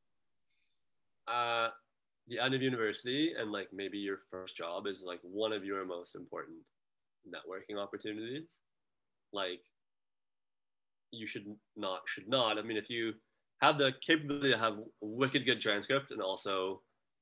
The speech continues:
be involved in your school and, like, really get to know your professors, because imagine I didn't spend any time with, like, you or Laura or anyone, and then I'm coming back two years later asking for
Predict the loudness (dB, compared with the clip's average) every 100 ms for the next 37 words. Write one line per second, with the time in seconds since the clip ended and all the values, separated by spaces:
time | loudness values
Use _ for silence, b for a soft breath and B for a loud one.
0 | 2 2 4 4 2 -2 -2 -4 0 0
1 | 0 -2 -4 -6 -12 -2 0 2 0 -2
2 | -2 -2 -2 -4 -2 -4 -6 -8 -6 0
3 | 6 8 8 8 8 4 2 0 2 2
4 | 0 0 -2 -2 -4 -6 -6 -8 0 2
5 | 4 2 2 0 2 4 6 6 4 2
6 | 0 0 0 0 0 0 4 4 4 2
7 | -2 0 0 0 0 0 -2 -6 -10 -10
8 | -6 -4 -4